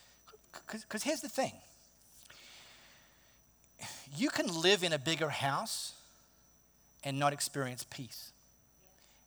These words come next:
And if you had to choose, and by the way, you don't necessarily have to choose, but just ask yourself the question,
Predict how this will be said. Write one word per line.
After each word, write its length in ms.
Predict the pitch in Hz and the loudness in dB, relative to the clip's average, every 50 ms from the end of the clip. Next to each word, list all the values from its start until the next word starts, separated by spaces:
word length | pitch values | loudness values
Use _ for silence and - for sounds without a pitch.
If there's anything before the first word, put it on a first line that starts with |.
| _ - | _ -4
And 100 | 143 147 | 0 0
if 160 | 196 233 - | 0 2 2
you 80 | 285 247 | 2 4
had 140 | 214 226 202 | 4 4 4
to 60 | 202 | 4
choose, 320 | - - 269 262 185 135 | 6 6 6 6 6 4
and 80 | 151 156 | 6 8
by 120 | 180 202 | 10 10
the 80 | 202 202 | 10 10
way, 80 | 202 190 | 8 6
you 140 | 185 180 | 6 4
don't 220 | 160 226 277 285 208 | 4 4 4 4 4
necessarily 500 | 160 147 - 135 - - 135 123 123 113 | 0 -2 0 0 2 2 2 2 0 0
have 180 | 123 120 - | -2 -2 -4
to 60 | - 135 | -4 -4
choose, 260 | - - 123 120 120 | -4 -4 -4 -4 0
but 320 | - 190 202 - - - | 2 2 2 2 -2 -10
just 240 | - 269 - - - | -6 -4 -2 2 2
ask 160 | 226 202 196 | 2 2 0
yourself 280 | - 180 - - 190 - | -2 -2 -2 -2 -2 -4
the 60 | - | -6
question, 400 | - - - 151 - - 139 139 | -10 -6 -6 -4 -4 -4 -6 -8